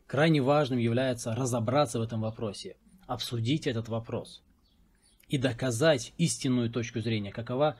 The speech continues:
реальное положение дел в шиизме и в шиитском учении. И наряду с этим вы прекрасно знаете, что наши оппоненты, те люди, которые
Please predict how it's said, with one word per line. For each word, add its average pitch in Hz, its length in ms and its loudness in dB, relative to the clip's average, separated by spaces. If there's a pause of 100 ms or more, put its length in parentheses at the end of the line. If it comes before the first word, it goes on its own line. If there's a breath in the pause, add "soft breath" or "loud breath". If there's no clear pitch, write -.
(240 soft breath)
реальное 135 760 2 (240 soft breath)
положение 123 640 0
дел 110 340 0
в - 80 -16
шиизме 113 420 -4
и - 20 -10
в - 60 -12
шиитском 117 360 -6
учении. 101 480 -8 (1080 soft breath)
И 139 80 0
наряду 143 360 4
с - 80 0
этим 196 200 4
вы 135 100 2
прекрасно 120 380 0
знаете, 135 500 0
что 117 260 -4
наши 127 300 -2
оппоненты, 127 680 -2 (760 loud breath)
те 147 100 2
люди, 156 240 4
которые 120 460 -2